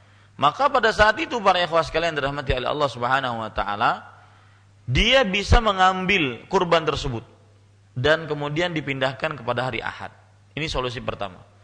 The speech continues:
Solusi yang kedua yaitu dia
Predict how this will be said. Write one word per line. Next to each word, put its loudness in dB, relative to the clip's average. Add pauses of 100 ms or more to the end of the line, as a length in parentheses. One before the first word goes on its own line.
(220)
Solusi -2
yang 0
kedua 0
yaitu -4 (800)
dia -2